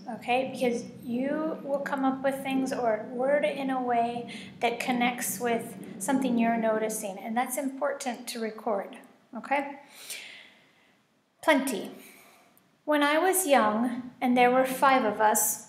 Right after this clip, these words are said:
all running riot to my mother's quiet despair,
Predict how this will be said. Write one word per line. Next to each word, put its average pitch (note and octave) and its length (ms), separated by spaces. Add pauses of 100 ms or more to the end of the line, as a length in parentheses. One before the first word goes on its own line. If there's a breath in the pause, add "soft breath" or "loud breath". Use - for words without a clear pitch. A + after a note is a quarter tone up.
all C4 400
running B3+ 380
riot G#3+ 580
to C4 120
my A3+ 160
mother's A#3 640
quiet A#3+ 520
despair, G3 760